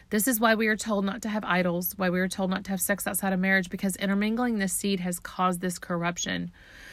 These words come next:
God knew what he was doing. This is why obedience is the most important thing to God. This is what the whole scripture's about with the two in the field and one will go missing. It's not a rapture. It's about being taken for a culling, a harvest of souls.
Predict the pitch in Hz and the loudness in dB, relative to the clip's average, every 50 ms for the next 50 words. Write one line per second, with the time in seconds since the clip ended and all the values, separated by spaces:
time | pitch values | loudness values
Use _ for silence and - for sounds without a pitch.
0 | - - - - 202 196 208 196 196 208 220 240 226 262 254 226 233 226 214 196 | -20 -8 0 4 6 6 8 8 6 6 6 6 4 4 2 2 2 0 2 2
1 | 202 190 180 175 185 185 180 175 165 - 190 190 190 - 214 196 190 202 196 196 | 0 0 0 0 2 2 2 2 0 -2 -2 -4 -2 -2 -2 -2 2 2 4 4
2 | - 202 180 175 202 202 220 208 214 202 190 185 185 - - 180 175 190 185 180 | 4 2 0 0 -2 0 0 2 2 2 0 0 -2 -4 -4 -4 -2 0 0 2
3 | 185 185 185 185 196 190 - - 190 196 185 196 190 - 185 180 170 175 175 175 | 2 4 4 2 2 0 -2 -2 -2 -2 0 0 0 0 0 0 0 0 0 0
4 | 175 180 - 180 170 170 180 185 - - _ - - - - _ _ - - - | -2 -2 0 0 2 2 0 -2 -4 -10 _ -20 -20 -20 -20 _ _ -20 -20 -20
5 | - - - - - 208 208 214 226 226 240 - - 214 220 226 220 - - 247 | -20 -20 -20 -8 -4 -4 -2 0 0 0 0 0 0 0 0 0 0 0 2 0
6 | 254 240 - 254 220 208 202 180 190 185 180 185 190 175 185 180 - - 214 214 | 0 2 0 -2 0 0 0 2 4 2 2 2 0 -2 -4 -2 -2 0 0 0
7 | 214 220 214 190 - 226 226 220 202 196 180 190 185 185 190 190 180 185 190 185 | 0 0 -2 0 0 0 0 2 2 2 2 2 2 2 2 2 2 2 2 4
8 | 190 202 202 - - 180 175 175 175 175 - 190 180 185 196 190 196 190 196 190 | 2 2 2 0 -2 -2 -2 -4 -4 -2 0 0 0 2 2 2 2 2 0 -2
9 | - - 170 160 160 165 - - - - - - - - - - 190 185 208 202 | -4 -6 -4 -6 -6 -8 -10 -16 -20 -20 -20 -18 -20 -14 -8 -6 -2 0 2 4
10 | 180 190 180 175 180 185 202 190 190 190 - - - 208 220 202 - 196 180 165 | 4 4 4 4 2 2 2 2 2 0 -2 -2 0 0 0 0 0 -2 -2 -2
11 | 160 165 - 185 180 - - 180 175 - - - - 214 208 190 185 175 170 170 | -4 -2 -2 -2 0 0 -2 -2 -2 -4 -8 -2 2 2 4 4 4 2 2 0
12 | 175 170 - - - - 180 - - 185 180 185 185 180 - 180 175 175 - 180 | -4 -6 -10 -12 -14 -12 -8 -4 -2 -2 0 0 -2 -2 -2 -2 -4 -2 -2 -2
13 | 180 - - 185 - - - | -2 -2 -4 -6 -10 -14 -18